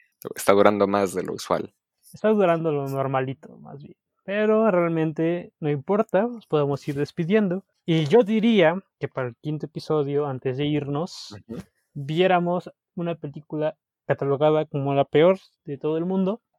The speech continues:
Speaker 2: que comparte nombre con una
Speaker 1: Ujú.
Speaker 2: película que ganó un Oscar, creo, o algo, alguien de la producción ganó un Oscar,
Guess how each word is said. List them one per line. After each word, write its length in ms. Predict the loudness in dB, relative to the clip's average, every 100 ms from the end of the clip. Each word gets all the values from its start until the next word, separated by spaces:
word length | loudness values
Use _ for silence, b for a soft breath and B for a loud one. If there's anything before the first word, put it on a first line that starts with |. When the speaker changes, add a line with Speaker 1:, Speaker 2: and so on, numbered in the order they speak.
| -4
Speaker 2:
que 120 | -2
comparte 580 | 0 -2 2 2 2 0
nombre 440 | 4 4 4 2 2
con 120 | 2
una 160 | 2 -2
Speaker 1:
Ujú. 80 | -2
Speaker 2:
película 640 | -2 -2 0 2 2 0
que 180 | -4 -6
ganó 320 | -4 -4 -4
un 160 | -4 -4
Oscar, 440 | -6 -8 -10 -10 -8
creo, 380 | -6 -6 -8 -8
o 180 | -6 -4
algo, 220 | -4 -2
alguien 500 | 2 2 2 0 0
de 200 | 0 0
la 160 | 0 0
producción 480 | 0 -4 0 2 4
ganó 200 | 2 2
un 100 | -2
Oscar, 340 | -4 -6 -8